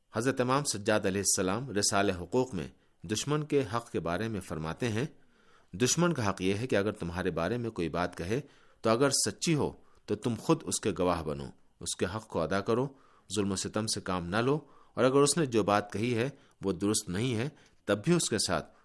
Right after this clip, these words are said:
خوشروئی سے پیش آؤ اور ایسا کوئی اقدام نہ کرو کہ جس سے خدا ناراض ہو۔ لیکن اس کا حق جو کبھی تمہارے ساتھ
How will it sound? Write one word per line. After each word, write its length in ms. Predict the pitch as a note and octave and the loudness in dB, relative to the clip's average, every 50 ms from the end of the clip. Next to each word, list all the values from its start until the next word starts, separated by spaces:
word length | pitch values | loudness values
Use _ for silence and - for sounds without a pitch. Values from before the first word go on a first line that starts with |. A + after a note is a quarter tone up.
| _ _ | _ _
خوشروئی 440 | _ - A#2+ - - A#2 A#2+ C#3 D3+ | _ -6 -4 -2 0 4 6 6 6
سے 140 | D3 - G#2 | 6 4 0
پیش 320 | - - D#2+ D#2+ - - | 0 0 -2 -2 -2 -2
آؤ 160 | F#2 F2+ B2 D#3 - - - - _ _ | 0 0 -2 -2 -4 -10 -18 -20 _ _
اور 140 | - F#2 E2 - - | -6 -6 -6 -6 -2
ایسا 320 | - A2 A#2+ - - D3+ C#3+ | 0 0 2 2 2 0 0
کوئی 180 | - A#2 G2+ | 0 0 0
اقدام 380 | F#2 D#2 D2+ E2 G#2 G#2 F#2 E2 | 0 -2 -2 -2 -2 -2 0 -2
نہ 100 | F2+ A#2 | -2 -4
کرو 300 | B2 - A#2+ A#2 C#3 D#3 | -2 -2 -2 -2 -2 -4
کہ 380 | - - - _ _ - - | -6 -10 -18 _ _ -14 -6
جس 220 | G2 F#2+ F#2 - - | -4 -2 -2 0 0
سے 60 | A2 - - | -2 -2 -4
خدا 240 | - G2 G#2+ G#2 F#2 | -4 -2 0 0 -2
ناراض 380 | F2+ E2 D#2+ D#2+ D2+ D2+ C#2+ C2+ - - | -2 -2 -4 -4 -4 -4 -4 -4 -6 -8
ہو۔ 120 | D2+ B1 - - _ _ _ _ - | -8 -12 -14 -18 _ _ _ _ -12
لیکن 180 | E2 E2 G2 F#2+ | -8 -6 -4 -4
اس 140 | F#2 - | -2 -2
کا 280 | - G#2+ F#2+ F2+ G2 B2 | 0 0 0 2 2 0
حق 200 | C3+ C3+ - - - - - _ - | 0 0 -4 -16 -20 -20 -20 _ -8
جو 140 | F2+ G#2 G2+ | -6 -4 0
کبھی 260 | - G#2+ G#2+ C3+ D#3 | 2 2 2 2 0
تمہارے 320 | D3 - G#2 G2+ G2 G2 G2 | 0 -2 0 0 2 2 0
ساتھ 460 | - - A2 A2 A#2 - - - D#2+ | 0 2 4 4 4 2 0 -8 -16